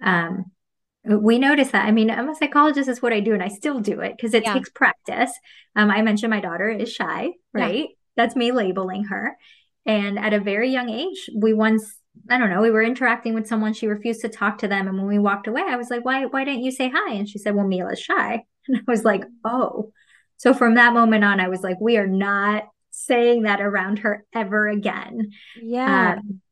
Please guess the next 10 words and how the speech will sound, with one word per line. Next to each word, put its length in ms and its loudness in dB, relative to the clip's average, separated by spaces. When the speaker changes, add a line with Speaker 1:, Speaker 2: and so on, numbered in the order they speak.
Speaker 1:
because 320 2
it 220 2
does 260 2
become 380 0
like, 240 -4
"This 240 -2
is 180 -6
who 180 2
I 300 -6
am," 420 -4